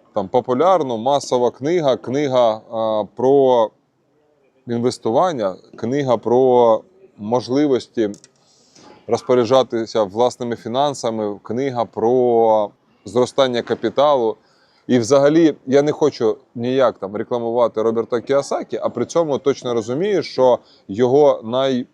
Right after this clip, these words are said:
як на мій погляд, найвдаліший бестселер — це «Бідний папа, багатий папа».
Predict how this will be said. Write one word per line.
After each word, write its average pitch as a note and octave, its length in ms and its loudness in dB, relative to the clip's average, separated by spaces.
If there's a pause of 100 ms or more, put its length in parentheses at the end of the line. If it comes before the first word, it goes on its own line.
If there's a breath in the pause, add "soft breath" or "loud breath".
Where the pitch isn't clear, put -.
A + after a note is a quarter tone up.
(160)
як A#2+ 340 0
на C#3 60 -2
мій C#3 200 0
погляд, G#2+ 500 0
найвдаліший A2+ 1300 -2
бестселер — A#2+ 760 0
це G#2+ 160 -2
«Бідний B2 320 -2
папа, A#2 320 0
багатий A#2 420 0
папа». F3 360 -2